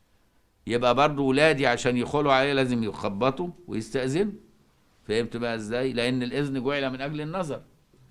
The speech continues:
لكن ربنا خص هذه الأوقات بالذات ليه؟ قال: "ثلاث عورات لكم"، لأنها في هذه الأوقات الإنسان بيبقى نائم، وطالما نائم بيبقى متخفف من لبسه،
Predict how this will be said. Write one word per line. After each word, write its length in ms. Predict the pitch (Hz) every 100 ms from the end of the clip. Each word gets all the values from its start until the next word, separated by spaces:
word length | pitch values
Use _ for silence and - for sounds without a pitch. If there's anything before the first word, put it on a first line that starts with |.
| - - _ -
لكن 320 | 131 139 135
ربنا 320 | 139 127 170
خص 320 | - 185 -
هذه 260 | 170 151 165
الأوقات 420 | 165 139 135 165
بالذات 460 | 156 139 - 147 135
ليه؟ 180 | 135 139
قال: 140 | 139
"ثلاث 380 | - 127 143 -
عورات 460 | 120 117 127 123
لكم"، 380 | 117 104 98 - - - _ _ _ - _
لأنها 580 | 101 110 117 127 135 135
في 200 | 127 110
هذه 260 | 104 110
الأوقات 720 | 127 117 110 - 127 156 - - - _ -
الإنسان 520 | 107 107 107 123 123
بيبقى 300 | 113 117 101
نائم، 520 | 113 127 139 151 143 - - _
وطالما 480 | 90 104 110 120 120
نائم 320 | 113 127 127
بيبقى 280 | 110 110 107
متخفف 640 | 101 107 - 123 - 95
من 120 | 101
لبسه، 420 | 101 127 - 156